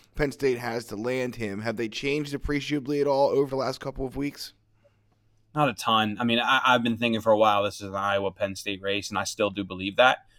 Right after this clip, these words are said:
Speaker 2: I, I will say that, um, you know, people don't wanna rule out Indiana, and I, or Illinois, excuse me, uh, and I don't either, but I, I, when I really have pushed people and I've said, like, "It's just a Illinois, Penn State, Iowa race," I,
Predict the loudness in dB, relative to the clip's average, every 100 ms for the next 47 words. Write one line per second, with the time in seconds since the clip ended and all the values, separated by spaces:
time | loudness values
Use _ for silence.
0 | _ _ 0 2 4 4 8 6 6 8
1 | 8 8 6 4 0 -2 0 0 -2 -10
2 | _ _ _ _ -20 _ _ -4 0 4
3 | 8 10 10 8 6 8 8 8 4 2
4 | 2 2 0 0 -4 -2 0 2 0 -4
5 | -8 -8 -6 -8 -12 _ _ -8 -2 0
6 | 4 6 8 6 4 4 4 2 0 -8
7 | -6 -6 2 6 6 8 8 8 4 0
8 | 0 0 0 -4 -10 -10 -16 -18 _ -10
9 | -6 -6 -4 -2 0 -2 -4 -8 -8 -4
10 | -2 4 6 6 4 0 0 -2 -2 -2
11 | -2 2 6 6 6 4 2 0 -8 _
12 | -20 _ _ _ -18